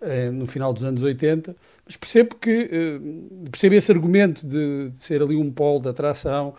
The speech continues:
de estar também relacionado com a, com a obra de, do, do autor. Ahm, por outro lado, se há, eh, escritor,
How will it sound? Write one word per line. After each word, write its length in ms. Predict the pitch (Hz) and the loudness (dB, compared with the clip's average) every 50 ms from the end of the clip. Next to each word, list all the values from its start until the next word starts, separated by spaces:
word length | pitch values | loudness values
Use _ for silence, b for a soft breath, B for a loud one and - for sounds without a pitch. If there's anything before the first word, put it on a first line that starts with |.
| b b b b b b b - | b b b b b b b -18
de 40 | - | -10
estar 220 | - - 139 - | -8 -6 -6 -6
também 260 | - 135 123 127 135 | -6 -6 -6 -6 -6
relacionado 600 | 123 123 131 127 - - 135 127 131 135 127 131 | -6 -6 -6 -6 -6 -6 -6 -4 -4 -6 -6 -8
com 220 | - 143 123 123 127 | -6 -4 -4 -4 -4
a, 40 | |
com 160 | 131 - - 135 | -6 -8 -4 0
a 40 | |
obra 360 | 127 127 127 127 120 120 131 123 | 2 2 2 0 0 -4 -6 -6
de, 300 | 117 123 123 120 123 123 139 165 180 190 202 | -6 -6 -6 -6 -6 -8 -12 -12 -14 -14 -14
do, 540 | 147 139 147 139 135 135 131 131 131 147 143 | -12 -12 -10 -10 -8 -8 -10 -10 -12 -14 -12
do 180 | 135 143 143 | -6 -4 -2
autor. 460 | 139 139 135 135 - 165 165 170 170 B B B B B B B B B B B B B _ | -2 -2 -2 -2 0 2 2 2 0 B B B B B B B B B B B B B _
Ahm, 680 | 175 170 180 180 180 180 180 185 180 185 180 175 190 233 196 - | 4 4 6 6 4 2 0 0 -2 -4 -6 -8 -10 -12 -10 -2
por 120 | - 220 | 2 4
outro 220 | 220 214 220 233 233 | 4 4 4 4 4
lado, 480 | 233 208 151 127 107 - 151 170 180 135 | 4 4 4 4 0 -4 -8 -10 -10 -10
se 340 | - - - - 165 151 160 | -10 -10 -6 -2 2 4 4
há, 480 | 151 151 147 135 127 120 117 123 - - _ _ _ _ - | 6 4 4 2 2 0 -2 -4 -8 -14 _ _ _ _ -12
eh, 40 | 156 131 127 123 123 127 120 | -10 -8 -6 -6 -8 -8 -10
escritor, 720 | - - - 147 135 135 131 - 147 147 139 123 113 131 | -14 -12 -6 -4 -4 -4 -2 0 2 2 2 2 -2 -6